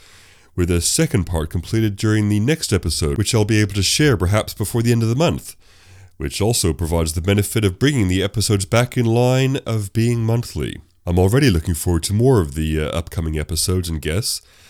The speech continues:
such as those helping with issues with personal development and how we treat ourselves, particularly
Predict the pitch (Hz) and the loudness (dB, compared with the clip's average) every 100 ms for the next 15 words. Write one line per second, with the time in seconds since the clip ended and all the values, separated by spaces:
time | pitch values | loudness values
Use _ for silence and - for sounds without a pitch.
0 | - _ - 80 - 78 73 85 87 82 | -20 _ -6 -4 -2 -2 -2 0 2 2
1 | 95 90 92 85 90 95 117 107 90 87 | 0 0 0 0 2 0 0 0 0 -2
2 | - 107 98 90 82 95 117 78 82 87 | 0 -2 0 0 -2 -2 -2 -2 -2 -4
3 | - - - - - 92 107 110 110 - | -8 -14 -20 -18 -6 -2 2 2 2 2
4 | 160 131 78 - 80 64 65 64 - - | 2 4 2 0 -2 -2 -6 -6 -8 -8
5 | - - 87 - 175 90 71 78 | -10 -4 -2 -2 -4 -2 -2 -2